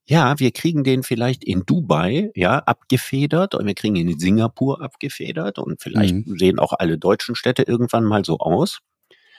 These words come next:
Speaker 1: Aber ich meine, es gibt riesige Regionen in der Welt, ja, das ganze Afrika südlich der Sahara. Ich meine, da wird sowas alles nicht gebaut werden, da ist das Geld nicht dafür da, ja, da klingt das auch völlig albern. Also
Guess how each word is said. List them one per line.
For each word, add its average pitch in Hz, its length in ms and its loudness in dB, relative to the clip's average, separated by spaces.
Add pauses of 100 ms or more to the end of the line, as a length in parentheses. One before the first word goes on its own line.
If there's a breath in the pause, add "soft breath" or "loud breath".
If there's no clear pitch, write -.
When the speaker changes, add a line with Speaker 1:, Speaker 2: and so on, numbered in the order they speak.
(280 soft breath)
Speaker 1:
Aber - 300 -8 (100)
ich - 180 -12
meine, 92 220 0
es 80 100 -6
gibt - 260 -2
riesige 120 540 2
Regionen 110 560 2
in - 180 -2
der 151 140 0
Welt, - 360 0
ja, 101 140 4
das - 200 -2
ganze 107 560 -2
Afrika - 500 0
südlich 196 340 -4
der 180 140 -2
Sahara. 113 640 -2 (840 soft breath)
Ich - 160 -6
meine, 80 120 0
da 73 140 -4
wird 80 140 -2
sowas 80 280 -4
alles - 240 -6
nicht - 180 -2
gebaut 113 360 2
werden, 78 160 0
da - 80 -2
ist 85 160 -4
das - 140 -8
Geld 90 220 2
nicht 98 200 -4
dafür 98 260 -2
da, 104 300 2
ja, - 260 0
da 85 200 -4
klingt - 280 -2
das 98 140 -2
auch - 80 -2
völlig - 320 -4
albern. 104 340 0 (520 soft breath)
Also 92 180 0